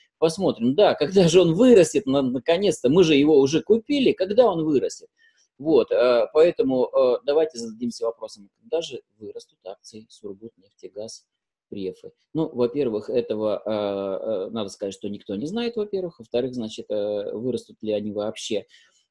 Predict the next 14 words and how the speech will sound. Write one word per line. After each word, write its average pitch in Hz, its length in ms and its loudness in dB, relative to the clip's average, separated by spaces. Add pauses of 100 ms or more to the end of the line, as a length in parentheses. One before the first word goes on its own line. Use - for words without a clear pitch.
тоже 120 380 -2
никто 151 300 -4
не 135 140 0
знает. 131 340 -6
Но 147 260 -2
наиболее 117 520 0
вероятный 110 460 -2
сценарий, 170 500 -6
давайте 127 340 0
посмотрим 143 600 -4
по 175 180 2
тем 131 320 2
акциям, 147 480 0
которые, 135 540 -2